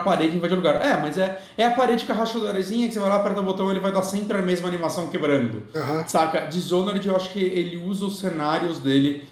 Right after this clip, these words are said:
Speaker 1: de formas mais inteligentes.
Speaker 2: Sim.
Speaker 1: Né?
Speaker 2: É, porque
Speaker 1: Mas
Speaker 2: você tem o primeiro poder que você ganha é aquele teleporte.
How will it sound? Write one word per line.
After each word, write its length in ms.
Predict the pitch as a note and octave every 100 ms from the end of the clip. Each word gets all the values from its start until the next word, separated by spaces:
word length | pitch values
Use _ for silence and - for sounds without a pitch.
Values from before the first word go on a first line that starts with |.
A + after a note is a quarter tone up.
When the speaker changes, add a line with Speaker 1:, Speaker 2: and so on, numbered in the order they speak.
| -
Speaker 1:
de 120 | C#3+
formas 420 | C#3 D#3 D3 D3
mais 560 | D3 C#3+ C#3+ D3 D3 C#3
inteligentes. 680 | C#3+ D#3 C#3+ A#2 G2 - - -
Speaker 2:
Sim. 300 | D3+ C3+ A#2+ - - -
Speaker 1:
Né? 260 | - B2 C4
Speaker 2:
É, 40 |
porque 180 | A#3 A3
Speaker 1:
Mas 80 | A3+
Speaker 2:
você 120 | A#3
tem 280 | B3 A#3+ A3+
o 180 | G#3+
primeiro 400 | - G#3 G3+ C#4
poder 320 | F4+ F#3+ F3 F3+
que 60 |
você 160 | - D3+
ganha 240 | D3 F#3
é 20 |
aquele 240 | G#3 A3 G#3+
teleporte. 800 | G#3 G#3+ G#3 E3+ D3 C3 -